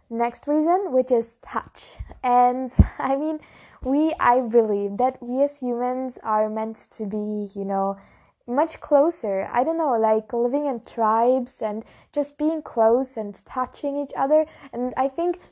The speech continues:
in our industrialized society, people became, become very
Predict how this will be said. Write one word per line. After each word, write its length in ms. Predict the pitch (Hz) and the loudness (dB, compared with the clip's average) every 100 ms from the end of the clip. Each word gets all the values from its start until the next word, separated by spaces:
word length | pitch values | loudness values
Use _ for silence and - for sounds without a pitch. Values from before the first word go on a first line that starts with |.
| _ _ _ _ _ _ _ _ _ - | _ _ _ _ _ _ _ _ _ -8
in 120 | 285 | 0
our 240 | - 262 285 | 4 6 6
industrialized 840 | 254 240 233 - 294 302 302 302 | 4 0 -2 -2 2 4 2 -2
society, 640 | 240 - 233 240 269 320 | -10 -4 -2 -2 -2 -6
people 380 | 311 302 302 339 | -4 -8 -4 -4
became, 680 | 320 277 - 254 254 254 233 | -4 -6 -8 -2 -2 -2 -4
become 440 | 247 - 269 277 | -6 -4 -4 -2
very 460 | 220 233 262 285 | 0 2 4 2